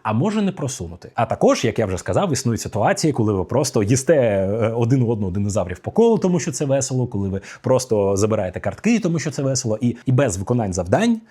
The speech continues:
гра далі не просувається. Тут немає механізму, да, що ви, наприклад, зіграли там десять динозаврів, і у вас гарантовано буде наступний раунд. Ні. А, ви самі повинні виконувати завдання. Тому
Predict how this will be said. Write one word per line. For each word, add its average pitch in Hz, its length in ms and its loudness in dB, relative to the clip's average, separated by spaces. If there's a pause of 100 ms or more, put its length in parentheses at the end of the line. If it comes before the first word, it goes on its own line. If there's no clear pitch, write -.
(140)
гра 151 320 -2
далі 120 240 0
не 120 140 0
просувається. 101 520 -4
Тут - 160 -6
немає 113 280 -2
механізму, 117 520 -2
да, 110 140 0
що 92 160 -6
ви, 101 180 -2 (220)
наприклад, 92 400 -6
зіграли 101 360 0
там 90 160 -6
десять 95 240 -4
динозаврів, 147 600 0
і - 20 -2
у 98 80 0
вас 127 180 2
гарантовано 95 540 -2
буде 104 200 -4
наступний 92 400 -4
раунд. 92 280 -2
Ні. 104 240 -4 (220)
А, 104 180 -2
ви 104 200 0
самі 156 300 -2
повинні 117 300 -2
виконувати 113 480 -2
завдання. 95 440 -2
Тому 98 240 -4